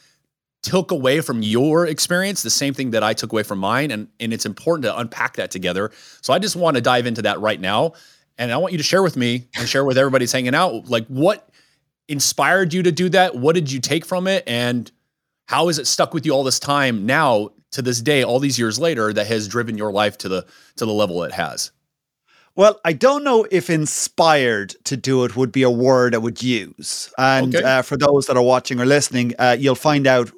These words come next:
Speaker 2: why very, very soon. Um, but, uh, yeah, I'll, I'll jump straight into it. So I was about three or four, and, um, we were living in the west of Ireland, and my parents had a farm. We were rearing calves. So one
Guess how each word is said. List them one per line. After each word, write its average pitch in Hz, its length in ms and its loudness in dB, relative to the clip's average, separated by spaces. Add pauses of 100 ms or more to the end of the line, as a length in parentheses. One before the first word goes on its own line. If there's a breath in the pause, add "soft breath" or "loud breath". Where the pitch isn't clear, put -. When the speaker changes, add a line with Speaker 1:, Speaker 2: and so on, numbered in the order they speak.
(120)
Speaker 2:
why 120 360 2
very, 117 280 -2
very 107 240 -4
soon. 104 340 -4 (400 loud breath)
Um, 139 800 2 (220)
but, 151 340 4
uh, 151 60 4
yeah, 156 240 4
I'll, 147 200 4
I'll 160 180 4
jump 151 280 0
straight 135 300 0
into 123 300 -4
it. - 100 -10
So 139 420 4 (540 loud breath)
I 160 240 4
was 151 580 4
about 143 240 2
three 233 240 2
or 208 80 6
four, 139 400 -4 (1120)
and, 135 460 -2
um, 135 580 2
we 131 240 2
were 131 120 4
living 175 260 4
in 147 60 4
the 135 60 4
west 131 240 4
of 113 80 -4
Ireland, 123 540 0
and 117 260 -4
my 113 120 -2
parents 131 340 -2
had 117 80 -4
a 104 40 -4
farm. 85 280 -12
We 123 140 -2
were 123 120 2
rearing 143 380 2
calves. - 680 -8 (480 loud breath)
So 127 440 2
one 190 500 2